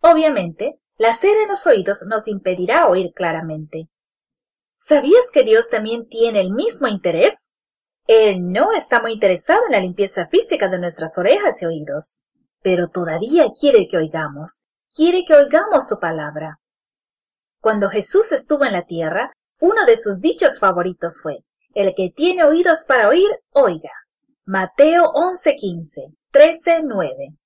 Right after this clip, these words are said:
¿Suena esto extraño? ¿No son los oídos para oír? Desde luego. Pero hay algunas personas a quienes la información les entra por un oído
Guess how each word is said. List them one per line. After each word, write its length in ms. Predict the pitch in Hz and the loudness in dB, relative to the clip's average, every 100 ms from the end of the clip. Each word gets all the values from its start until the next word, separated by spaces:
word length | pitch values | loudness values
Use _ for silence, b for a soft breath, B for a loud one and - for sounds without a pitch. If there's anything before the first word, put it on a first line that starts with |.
| _ _ _ _ - | _ _ _ _ -18
¿Suena 460 | - 381 466 349 | -6 -2 0 4
esto 240 | 262 - 240 | 4 4 0
extraño? 560 | - 208 175 160 262 523 _ _ _ _ _ - | 0 -8 -6 -6 -6 -8 _ _ _ _ _ -6
¿No 140 | 330 | -4
son 200 | 427 466 | 2 2
los 160 | 427 - | 2 2
oídos 440 | 240 240 233 196 - | 2 2 0 -2 -2
para 200 | 185 165 | -2 -2
oír? 300 | 160 220 - _ _ _ _ | -2 -4 -6 _ _ _ _
Desde 300 | 220 - 160 | 0 0 -8
luego. 480 | 156 190 - - _ _ _ _ _ | -4 -4 -4 -10 _ _ _ _ _
Pero 180 | 190 175 | -4 0
hay 140 | 220 | 4
algunas 460 | 311 339 359 381 381 | 4 2 -2 -4 -2
personas 640 | 427 427 285 220 214 - - _ | -2 -2 -2 -2 -4 -8 -16 _
a 160 | 254 277 | -4 0
quienes 300 | 302 285 294 | 0 0 0
la 100 | 277 | 0
información 600 | 269 269 240 247 320 320 | 0 -4 -4 -6 -4 -2
les 280 | 208 - - | -2 -4 -6
entra 380 | 392 370 311 - | -4 0 0 2
por 140 | 233 | 2
un 160 | 247 226 | 2 0
oído 360 | 170 175 269 | -4 -4 -8